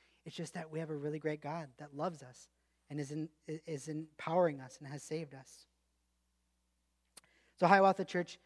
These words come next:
we need to do this. We need to, individually and corporately, we need to make this connection in our hearts and our minds that Jesus is,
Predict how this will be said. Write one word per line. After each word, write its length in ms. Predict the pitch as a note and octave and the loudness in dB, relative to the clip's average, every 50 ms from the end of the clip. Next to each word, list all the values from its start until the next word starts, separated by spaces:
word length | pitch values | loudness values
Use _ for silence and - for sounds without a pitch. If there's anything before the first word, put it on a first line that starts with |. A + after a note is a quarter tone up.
| _ _ - | _ _ -2
we 140 | E3+ F#3 | 0 2
need 200 | G3 G3+ G#3+ G3 | 2 2 2 2
to 100 | - G3 | 0 0
do 220 | E3 D3+ D#3+ D#3 C#3+ | 0 2 0 0 0
this. 240 | C#3 C3 - - - | -2 -6 -10 -6 -2
We 80 | F3+ F#3+ | 0 0
need 180 | G3 G3 F#3 - | 0 0 -2 0
to, 300 | - F#3 F3 F3 E3 - - _ _ _ _ _ _ _ _ _ _ _ _ _ _ _ _ - | 4 4 4 4 2 0 -6 _ _ _ _ _ _ _ _ _ _ _ _ _ _ _ _ 6
individually 600 | - A3 G#3+ G#3+ F#3+ A3 G#3 F#3 A3+ A#3 A3+ G#3+ | 6 10 10 10 10 8 6 8 8 8 8 6
and 80 | G3 E3+ | 4 2
corporately, 540 | - - F#3+ F#3 - G3 F3 E3 D#3+ D#3+ | 6 6 6 6 6 0 0 0 -2 -2
we 120 | E3 E3+ E3+ | 0 -2 0
need 240 | F3+ F#3+ G3+ G3+ - | 0 0 0 0 0
to 100 | - G3 | 0 2
make 220 | F#3 F3 F3 - | 4 2 2 2
this 160 | F3+ E3 - | -2 -4 -2
connection 680 | - - F#3 E3 D#3+ D#3+ E3 - - - D#3+ D3+ D3+ - _ _ _ _ _ _ _ _ _ _ _ _ _ _ - | 0 0 2 6 6 4 4 2 -4 -6 -6 -6 -8 -10 _ _ _ _ _ _ _ _ _ _ _ _ _ _ 0
in 120 | G#3+ A#3 | 2 4
our 140 | A#3+ A3 F#3+ | 6 4 4
hearts 420 | - - F#3+ G3 G#3+ G3 - - | 6 8 8 8 8 6 4 -2
and 80 | F#3+ E3+ | 0 0
our 100 | D3+ D3+ | 2 2
minds 720 | D#3+ E3 F3+ G3 G3+ G#3 G#3 G#3 G#3 G3+ - - - - _ _ _ _ _ _ _ _ _ _ _ _ _ _ _ _ _ _ _ _ _ _ _ _ _ _ _ _ _ - - _ - | 4 6 6 8 6 6 4 2 0 -4 -8 -10 -12 -14 _ _ _ _ _ _ _ _ _ _ _ _ _ _ _ _ _ _ _ _ _ _ _ _ _ _ _ _ _ -20 -8 _ 4
that 120 | E3+ E3 | 4 4
Jesus 420 | - F3+ G3 G#3+ G3 A3 G#3+ - - | 4 4 0 4 4 4 4 4 2
is, 200 | F#3+ F3 E3 E3+ | -4 -4 -4 -4